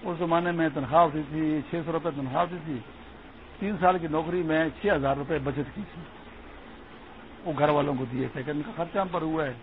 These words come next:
تین سالوں میں چھ ہزار بچت ہوئے ہیں اور یہ ساڑھے دس ہزار حج کا خرچہ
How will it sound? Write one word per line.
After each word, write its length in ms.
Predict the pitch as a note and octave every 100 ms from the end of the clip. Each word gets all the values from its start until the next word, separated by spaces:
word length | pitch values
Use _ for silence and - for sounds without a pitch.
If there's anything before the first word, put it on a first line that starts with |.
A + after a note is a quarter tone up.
| - - - - - - - - - - -
تین 160 | G3+ F3+
سالوں 220 | F#3 F#3+
میں 80 | E3+
چھ 40 | F#3+
ہزار 220 | F#3+ D#3+
بچت 280 | D3+ E3+ G3
ہوئے 200 | G3+ F3+
ہیں 80 | F3
اور 100 | D#3+
یہ 80 | D#3+
ساڑھے 180 | D3+ D#3
دس 140 | F3
ہزار 180 | D#3 D3 D3+ C#3
حج 80 | C3+
کا 60 | D#3
خرچہ 180 | D3+ E3+